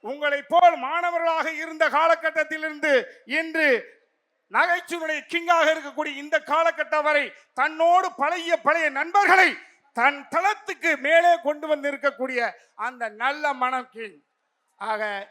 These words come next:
இங்கு நீதான் கிங் அப்படின்ற ஒரு அற்புதமான படம் உங்கள் மத்தியிலே,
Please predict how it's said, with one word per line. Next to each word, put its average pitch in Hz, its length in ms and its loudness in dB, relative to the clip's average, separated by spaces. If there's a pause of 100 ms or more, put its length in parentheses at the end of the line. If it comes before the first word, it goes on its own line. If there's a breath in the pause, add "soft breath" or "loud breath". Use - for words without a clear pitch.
(240)
இங்கு 285 240 -4 (100)
நீதான் 277 480 -2
கிங் 269 280 -8
அப்படின்ற 247 360 -8
ஒரு 220 100 -4
அற்புதமான 247 520 -8
படம் 269 260 -2 (280 soft breath)
உங்கள் 240 220 -10
மத்தியிலே, 294 400 2